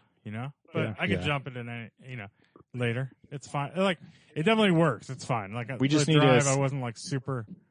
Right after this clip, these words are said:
Speaker 2: we need to schedule another rally, and then that kinda gets you off your ass,
Speaker 3: Yeah.
Speaker 2: so to
Speaker 1: Yeah.
Speaker 2: speak, right?
Speaker 1: Yeah.
Speaker 3: Forces.
Speaker 1: I was, I wasn't super compromised on our drive or anything, you know? It was like, it was fine. It's just like if I wear a baseball hat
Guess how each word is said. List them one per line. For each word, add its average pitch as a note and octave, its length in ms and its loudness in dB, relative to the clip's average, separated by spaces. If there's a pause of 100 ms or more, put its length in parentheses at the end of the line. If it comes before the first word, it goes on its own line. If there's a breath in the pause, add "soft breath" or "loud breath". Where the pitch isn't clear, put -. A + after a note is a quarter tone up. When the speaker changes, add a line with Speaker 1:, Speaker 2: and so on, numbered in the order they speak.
(280)
Speaker 2:
we C#3+ 100 2
need D#3+ 140 6
to D3 80 6
schedule C#3 400 4
another B2 260 4
rally, A2 520 2
and G2+ 120 -6
then G2+ 140 -6
that G#2+ 280 0 (840)
kinda G#2 200 -2
gets G#2 240 -2
you A2 80 2
off G2 160 0
your G#2 120 0
ass, G#2 200 2
Speaker 3:
Yeah. - 160 4
Speaker 2:
so - 120 2
to G2 120 -4
Speaker 1:
Yeah. C#3+ 160 -4
Speaker 2:
speak, G#2 260 -4 (140)
right? A2 80 -4
Speaker 1:
Yeah. G#2 140 -2
Speaker 3:
Forces. B2 420 0
Speaker 1:
I - 20 4
was, G3+ 300 4
I F3 120 2
wasn't G3+ 360 2
super G3 320 -2
compromised C#3+ 720 -2
on B2 80 -2
our A2 100 -4
drive F#2+ 440 -12
or G2 100 -14
anything, G2 400 -14
you G2 80 -14
know? G#2+ 240 -12
It - 20 -12
was G#2 120 -14
like, G2+ 140 -16 (720 soft breath)
it C3 60 -8
was B2+ 160 -6
fine. G2 380 -8
It's D3+ 180 -14
just E3+ 180 -8
like D3+ 140 -2
if C#3 100 -4
I D3 80 0
wear C#3+ 160 0
a B2+ 60 0
baseball C#3 460 -4
hat A#2+ 300 -6